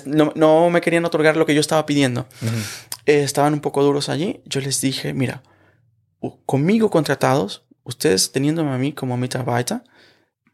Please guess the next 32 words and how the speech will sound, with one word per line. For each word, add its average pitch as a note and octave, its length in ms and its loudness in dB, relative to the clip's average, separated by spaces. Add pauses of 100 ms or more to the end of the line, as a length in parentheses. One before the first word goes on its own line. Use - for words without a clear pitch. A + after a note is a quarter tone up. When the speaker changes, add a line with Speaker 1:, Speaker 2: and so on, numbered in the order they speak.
(360)
Speaker 1:
ganan D3+ 480 0
más F3+ 220 2
dinero D#3+ 500 -2 (420)
que C#3 100 0
el B2 100 2
que C3 100 2
realmente C3 420 -4
me B2+ 100 -6
van C3 140 -8
a C3 80 -10
pagar A#2+ 480 -6
si - 240 -4
yo B2+ 120 2
no C#3 60 -6
estuviese - 320 -8
en D3 60 -10
la - 40 -12
empresa. - 440 -8 (560)
Porque C3 260 0
yo F#3+ 120 4
hago A3 140 -2
un F#3+ 100 2
buen G3 160 -2
trabajo - 440 -8
y - 40 -8
el B2 80 -6
trabajo C#3 280 -4
que F3+ 100 -2
yo D#3+ 120 -2
hago A3 320 -4
lo A#2+ 180 -2
realizo B2 480 -4